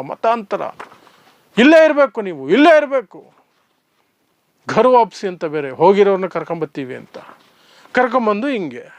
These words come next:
ನೀವು ಗುಲಾಮರಾಗಿರ್ಬೇಕು, ಇಲ್ಲೇ ಇರ್ಬೇಕು, ಆದ್ರೆ ಗುಲಾಮರಾಗಿರ್ಬೇಕು. ಅಲ್ಲಿ ಹೋದ್ರೆ ಸೂಟು ಬುಟ್ಟು ಹಾಕ್ಕೊಂಬಿಟ್ರೆ, ಸ್ವಲ್ಪ ಒಳ್ಳೆ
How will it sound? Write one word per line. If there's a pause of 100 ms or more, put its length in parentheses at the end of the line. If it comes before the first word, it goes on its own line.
(140)
ನೀವು (320)
ಗುಲಾಮರಾಗಿರ್ಬೇಕು, (120)
ಇಲ್ಲೇ
ಇರ್ಬೇಕು,
ಆದ್ರೆ
ಗುಲಾಮರಾಗಿರ್ಬೇಕು. (640)
ಅಲ್ಲಿ
ಹೋದ್ರೆ
ಸೂಟು
ಬುಟ್ಟು
ಹಾಕ್ಕೊಂಬಿಟ್ರೆ, (600)
ಸ್ವಲ್ಪ (120)
ಒಳ್ಳೆ